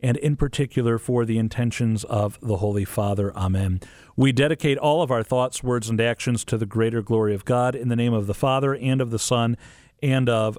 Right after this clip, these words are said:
the Holy Spirit. Amen. Well, as we mentioned yesterday, I'm on vacation this week, so we are going to bring you some of our favorite segments we've ever aired here on Roadmap to Heaven in the last two and a half years.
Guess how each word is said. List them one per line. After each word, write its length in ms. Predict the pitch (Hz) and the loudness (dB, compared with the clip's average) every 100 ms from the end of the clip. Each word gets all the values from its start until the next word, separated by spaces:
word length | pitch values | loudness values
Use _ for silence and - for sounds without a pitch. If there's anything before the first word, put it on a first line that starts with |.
| - | -8
the 200 | 110 101 | -4 -2
Holy 360 | 117 110 107 | 0 0 0
Spirit. 560 | 101 - 113 110 101 - - - - _ - | -2 -2 0 2 0 -4 -16 -20 -20 _ 0
Amen. 640 | 107 101 98 98 82 80 - _ - _ _ - | 2 2 2 2 0 -6 -14 _ -20 _ _ 2
Well, 160 | 165 | 2
as 240 | 175 208 160 | 4 2 2
we 100 | 190 | 2
mentioned 400 | 208 - 165 143 | 2 0 0 2
yesterday, 460 | 202 - 180 196 | 0 0 0 0
I'm 220 | 147 196 226 | 0 2 2
on 140 | 214 | 2
vacation 580 | 185 180 196 254 - 170 | 0 0 -2 0 0 0
this 180 | 143 160 | 0 0
week, 220 | 202 - | -2 2
so 120 | 190 | 0
we 200 | 170 320 | 2 0
are 100 | 339 | 0
going 200 | 262 254 | 0 2
to 60 | 196 | 2
bring 280 | 185 220 | 0 0
you 100 | 208 | 0
some 240 | 190 202 190 | 0 0 2
of 140 | 160 | 2
our 160 | 170 151 | 2 0
favorite 420 | - 190 196 175 | -2 -2 -2 -4
segments 420 | - 175 156 147 | -2 0 0 0
we've 240 | 147 120 - | 2 0 2
ever 260 | 151 147 143 | 0 2 2
aired 260 | 135 135 127 | 0 0 -2
here 300 | 120 139 151 | -2 -2 0
on 260 | 120 117 | 0 0
Roadmap 400 | 117 143 131 123 | 2 0 0 -2
to 100 | 117 | -2
Heaven 280 | 104 156 156 | 0 0 2
in 100 | 120 | 0
the 60 | 113 | 2
last 360 | 113 117 - | 0 0 -4
two 140 | - 135 | 0 0
and 100 | 123 | 0
a 40 | |
half 320 | 104 123 110 | 0 -2 -2
years. 340 | 120 113 165 | 0 2 0